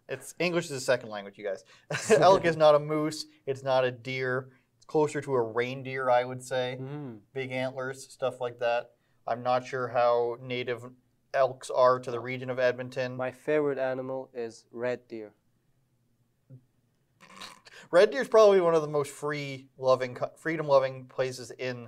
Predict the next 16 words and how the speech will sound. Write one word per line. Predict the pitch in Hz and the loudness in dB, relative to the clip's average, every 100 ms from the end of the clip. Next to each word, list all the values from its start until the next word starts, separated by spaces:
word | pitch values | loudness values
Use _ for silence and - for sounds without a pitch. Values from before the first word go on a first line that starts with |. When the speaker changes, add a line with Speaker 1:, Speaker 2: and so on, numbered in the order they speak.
| - - | -14 -4
Speaker 2:
No, | 135 123 | -2 0
Speaker 1:
the | |
Speaker 2:
I, | 131 | 0
I'm | 127 | -2
Speaker 1:
country. | 131 | 0
Speaker 2:
talking | 143 143 143 | 0 0 0
about | 135 127 | 0 0
the | 127 | 0
Speaker 1:
I | 135 | 4
know | 143 | 4
Speaker 2:
animal. | 170 175 | 4 2
Speaker 1:
what | 160 143 | 0 -4
you're | 127 | -12
saying. | 120 101 98 _ _ | -10 -12 -14 _ _
Speaker 2:
Okay. | 120 - 113 - | -10 -8 -12 -6
Speaker 1:
<laughs> | - | 4